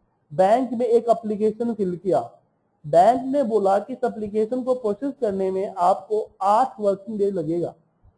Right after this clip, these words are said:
मुझे पता करना है कि आठ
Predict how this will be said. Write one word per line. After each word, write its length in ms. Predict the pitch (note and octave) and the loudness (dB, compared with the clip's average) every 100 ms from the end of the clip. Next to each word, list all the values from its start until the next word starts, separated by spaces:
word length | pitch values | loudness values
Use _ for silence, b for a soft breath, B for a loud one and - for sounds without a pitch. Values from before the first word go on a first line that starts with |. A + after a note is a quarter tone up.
| _ _ _ _ _ - | _ _ _ _ _ -6
मुझे 200 | G#3 B3+ | 0 0
पता 340 | B3+ - C#4+ | 0 0 0
करना 300 | C#4+ B3 G#3+ | 2 0 2
है 180 | G#3 G#3+ | 2 2
कि 160 | G#3+ C#4 | 0 -8
आठ 360 | - G#3 A#3+ | -4 -2 -2